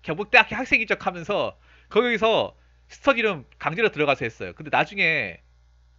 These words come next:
나중에 하다가 눈치 보여가지고 못했지. 이 주 동안. 이 주 동안 그렇게 했다니까. 그 여경부 중에 아는 분이 경북대학교 자 친구 있어가지고 학생증 받아가지고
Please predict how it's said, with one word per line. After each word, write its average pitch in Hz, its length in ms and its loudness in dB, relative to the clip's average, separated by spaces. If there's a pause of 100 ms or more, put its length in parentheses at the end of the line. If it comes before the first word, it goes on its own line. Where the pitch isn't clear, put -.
(260)
나중에 175 320 -6
하다가 190 260 4
눈치 202 240 -8
보여가지고 120 420 -2
못했지. 104 560 -14 (180)
이 107 80 -18
주 - 140 -20
동안. 85 260 -16
이 139 100 -10
주 180 60 -16
동안 170 140 -8
그렇게 190 240 -8
했다니까. 95 400 -16 (3500)
그 151 460 -2 (400)
여경부 208 360 0
중에 160 520 -2 (120)
아는 180 260 -2
분이 160 160 -6
경북대학교 139 540 -2
자 113 160 -8
친구 220 240 -12
있어가지고 98 540 -8
학생증 208 400 -8
받아가지고 117 680 -6